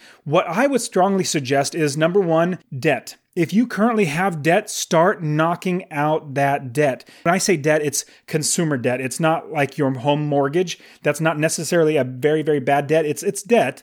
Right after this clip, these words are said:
but it's not like a consumer debt, like a car or a credit card or eight <laughs> credit cards with, you know, fifty, sixty thousand dollars on those credit cards. I would suggest start knocking those out one at a time. I personally like the snowball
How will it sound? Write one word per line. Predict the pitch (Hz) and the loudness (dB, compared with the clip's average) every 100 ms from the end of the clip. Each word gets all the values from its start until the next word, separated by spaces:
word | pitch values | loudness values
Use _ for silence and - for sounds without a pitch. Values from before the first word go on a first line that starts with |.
| _ _ - | _ _ 2
but | 180 - _ _ | 2 0 _ _
it's | 180 165 | -4 0
not | 180 180 | 0 0
like | 160 | -2
a | |
consumer | 156 156 - 208 147 | -2 -2 0 0 0
debt, | 123 120 | -2 -4
like | 131 135 | -6 -2
a | 139 135 | 0 0
car | - 170 160 127 113 - - - | -2 2 2 2 -2 -6 -20 -8
or | - 156 156 | 2 4 4
a | 160 147 143 123 - _ _ | 2 2 2 0 -8 _ _
credit | - 180 143 | 0 0 0
card | - 120 127 | -2 -2 2
or | 160 156 185 | 4 4 4
eight | 202 208 | 0 0
<laughs> | |
credit | - 139 175 | -8 -4 -2
cards | - - 156 147 147 | -2 0 4 4 4
with, | 156 156 - - | 0 0 -14 -4
you | |
know, | 160 160 | 2 2
fifty, | 160 185 180 | 2 -2 -2
sixty | - 175 - | -2 -4 -4
thousand | 160 156 160 156 | -2 0 0 -2
dollars | 151 156 127 117 - - - | -2 0 0 -2 -10 -20 -8
on | 170 175 208 | -2 2 2
those | 160 - | 2 0
credit | 185 196 | 0 0
cards. | 190 117 113 _ _ _ | -2 -6 -6 _ _ _
I | - 185 | -2 2
would | 269 247 | 2 0
suggest | - 151 131 131 127 - _ _ - | -4 -4 -2 -2 -2 -8 _ _ -18
start | - 170 190 | -6 0 0
knocking | 151 160 170 170 175 | 0 0 0 0 -2
those | 165 170 147 | 2 0 0
out | 143 143 147 | 0 0 0
one | 127 131 147 156 | -2 0 0 0
at | 143 | -2
a | 135 | -2
time. | - 143 127 - | -4 -4 -2 0
I | 208 | 0
personally | 277 - 220 - 208 | 0 2 0 2 0
like | 180 175 - | 4 2 0
the | 160 | -4
snowball | - - 160 170 147 139 123 123 | -4 -2 0 2 4 4 4 0